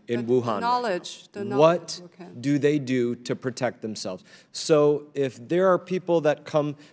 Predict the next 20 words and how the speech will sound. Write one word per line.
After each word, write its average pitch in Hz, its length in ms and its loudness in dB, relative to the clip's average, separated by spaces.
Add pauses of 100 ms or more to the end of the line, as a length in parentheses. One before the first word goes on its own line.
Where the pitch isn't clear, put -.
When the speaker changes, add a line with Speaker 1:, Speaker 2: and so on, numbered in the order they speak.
(100)
Speaker 1:
to 135 100 2
our 156 140 6
country 107 540 -6 (580)
because 131 400 0
there 139 160 0
is 156 160 0
no 160 180 4
quarantine 143 640 -2
on 113 140 -4
them 110 180 -4
because 117 320 -6
of 104 120 -8
this 113 180 -4
academic 110 520 -4
approach 107 480 -6
instead 104 300 -6
of 101 120 -12
common 113 300 -6
sense 98 320 -10
approach, 92 540 -14